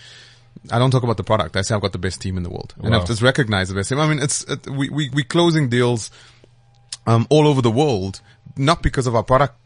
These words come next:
Speaker 1: excellence. It's because of our team. We have an incredible team, and these, these guys are just magicians when it comes to hardware. So, uh, y-, you say that I come from a software background. That's completely correct.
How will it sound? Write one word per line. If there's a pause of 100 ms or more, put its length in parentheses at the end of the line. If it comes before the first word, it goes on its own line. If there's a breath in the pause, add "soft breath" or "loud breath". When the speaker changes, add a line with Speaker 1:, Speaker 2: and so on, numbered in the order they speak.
(140)
Speaker 1:
excellence.
It's
because
of
our
team.
We
have
an
incredible
team,
and
these, (240 loud breath)
these
guys
are
just
magicians
when
it
comes
to
hardware.
So, (400 loud breath)
uh,
y-,
you
say
that (420)
I
come
from
a
software
background.
That's
completely
correct.